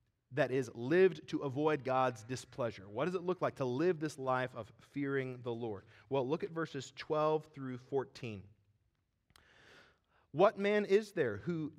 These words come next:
desires life and loves many days that he may see good? Keep your tongue from evil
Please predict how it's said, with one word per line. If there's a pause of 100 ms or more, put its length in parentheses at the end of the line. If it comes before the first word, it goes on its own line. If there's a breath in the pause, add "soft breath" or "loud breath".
desires
life (360)
and
loves (240)
many
days
that
he
may
see
good? (960)
Keep
your
tongue
from
evil